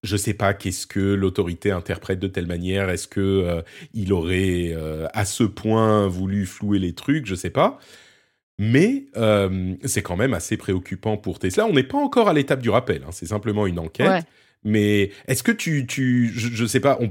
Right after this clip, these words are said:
Speaker 1: on sait pas, hein, on n'est pas dans les, dans les petits papiers, dans les emails de Tesla, mais, euh,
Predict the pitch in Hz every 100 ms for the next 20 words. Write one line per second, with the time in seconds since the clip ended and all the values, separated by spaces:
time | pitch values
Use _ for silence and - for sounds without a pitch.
0 | - 101 95 107 - 123 98 90 87 107
1 | 90 85 78 76 - _ - 92 87 95
2 | 95 - 113 98 90 87 98 95 92 117
3 | 113 180 214 - - - - 107 104 98
4 | 98 95 92 90